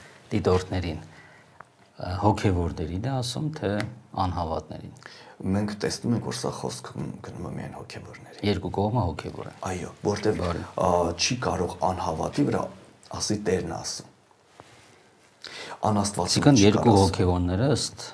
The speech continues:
Speaker 1: պատվերի չպետք է բաժանվեն, եթե բաժանվեն, պետք է չամուսնանան,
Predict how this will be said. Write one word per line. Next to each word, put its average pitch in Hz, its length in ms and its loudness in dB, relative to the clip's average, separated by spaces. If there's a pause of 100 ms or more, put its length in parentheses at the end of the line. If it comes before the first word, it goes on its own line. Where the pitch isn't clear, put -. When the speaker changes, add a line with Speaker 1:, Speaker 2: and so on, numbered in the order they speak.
(160)
Speaker 1:
պատվերի 90 680 2 (640)
չպետք - 320 -4
է 98 100 0
բաժանվեն, 113 480 4
եթե 110 200 2
բաժանվեն, 98 520 0
պետք 123 300 -6
է 117 100 2 (220)
չամուսնանան, 104 880 0